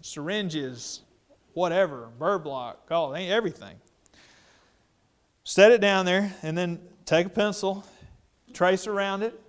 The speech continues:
pick it up, write down what it was, right? Um, so then, once we had that, we pretty much just sent it to a, uh,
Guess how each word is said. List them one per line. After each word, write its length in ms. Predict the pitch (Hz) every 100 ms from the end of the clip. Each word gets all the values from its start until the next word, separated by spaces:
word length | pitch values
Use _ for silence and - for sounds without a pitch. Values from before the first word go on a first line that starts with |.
| _ _ _ _ _ _ _ -
pick 160 | 180
it 100 | 196
up, 480 | 190 220 226 - - -
write 280 | 151 190
down 220 | 180 202 190
what 140 | 226
it 60 | 220
was, 460 | 247 190 - - - _ _ _ _ _ _
right? 300 | - 170 226 - - _ _ _ -
Um, 440 | 160 160 151 143 - -
so 220 | - 170
then, 520 | 160 262 285 220 233 226 _ _ _ _ _ -
once 260 | 151 208 214
we 120 | 214
had 380 | 185 202 196 160
that, 460 | 196 254 170 - - - _ _ _ _ _ _ _ _ -
we 360 | 143 180 202
pretty 440 | 190 - - 202 277
much 420 | 233 170 170 -
just 360 | - 180 170 - _ _ _ _ _ -
sent 320 | - 170 202
it 160 | 190
to 220 | - 185 175
a, 260 | 165 165
uh, 180 | 156 156